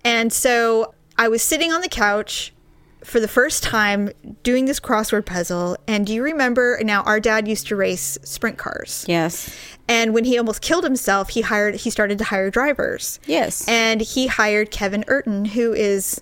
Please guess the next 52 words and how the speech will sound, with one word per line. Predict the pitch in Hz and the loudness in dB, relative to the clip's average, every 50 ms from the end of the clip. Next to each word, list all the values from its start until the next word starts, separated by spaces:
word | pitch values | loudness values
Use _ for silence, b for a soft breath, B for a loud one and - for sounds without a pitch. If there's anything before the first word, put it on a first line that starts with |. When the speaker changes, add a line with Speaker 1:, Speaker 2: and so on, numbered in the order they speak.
| - - | -10 -8
Speaker 1:
you | 214 214 | -4 -2
know, | 190 185 | -2 0
we | 196 202 | 0 0
all | - 202 202 | 2 0 0
had | 190 208 196 | 0 0 -2
a | 185 | 0
mad | 185 185 185 202 208 | 0 0 0 0 -2
crush | - - 185 185 - - | -2 -2 -2 -2 -2 -4
on. | 180 175 170 180 202 226 - - - | -4 -4 -4 -4 -4 -6 -6 -8 -6
Speaker 2:
Of | - 170 - | -6 -4 0
Speaker 1:
Even | 240 226 220 165 - 220 | 0 2 2 4 4 4
though, | 208 208 208 208 214 | 4 4 2 2 0
Speaker 2:
course. | 214 - - - | -2 -8 -8 -4
Speaker 1:
even | - 214 208 208 | -4 -2 0 0
though | 208 202 | 2 2
he | 202 208 220 | 2 2 2
had | 214 196 196 185 | 2 0 0 0
this | 202 190 - | -4 -2 -2
adorable | 202 190 196 190 190 196 190 196 190 | -2 0 2 2 2 2 2 0 -2
girlfriend. | 185 - 180 175 - - 180 175 175 185 - - B B B B B B B B | -2 -2 -4 -4 -2 -2 -2 -2 -2 -4 -8 -10 B B B B B B B B
He | 202 - 269 277 | -4 -2 0 0
was | 285 269 262 | 2 2 0
at | 220 - | 0 0
the | 226 | -2
house, | - - 214 190 175 165 - - - - - - b b b b b b _ _ | -2 0 0 0 0 0 -2 -4 -4 -4 -6 -6 b b b b b b _ _
and | 233 220 214 | 2 2 4
I | 214 214 | 2 2
think | 208 247 226 | 2 0 2
they | 226 220 | 2 2
were | 214 202 | 2 2
getting | 208 190 214 196 | 2 0 0 0
ready | 196 190 190 | 0 0 0
to | 196 | 0
go | 190 196 190 185 | 0 0 0 0
do | 180 190 185 180 185 185 202 - - _ | 0 0 0 0 -2 -4 -6 -10 -16 _
race | - 214 214 196 190 - | -2 0 0 0 0 -2
car | - 208 190 185 | -2 -2 -2 -2
stuff. | - - - - - - | -4 -4 -2 -2 -2 -2
And | - 220 | -2 -2
he | 226 233 | 0 0
was | 226 220 | 0 0
sitting | - - 262 240 240 226 | 0 0 2 2 2 2
next | 220 214 - - | 0 0 -2 -2
to | - 240 | -2 -2
me | 214 220 | 0 0
<laughs> | |
watching | 254 247 262 - - 247 220 | -2 -2 -2 0 0 2 2
me | 214 202 | 0 2
do | 190 196 185 | 0 0 0
this | 180 190 185 | 0 -4 -6
crossword | - - - 233 277 - - 262 214 - | -6 -4 -2 -2 0 2 0 0 0 0
puzzle. | 214 180 180 - 185 180 185 190 208 | -2 -2 0 0 0 0 0 -2 -4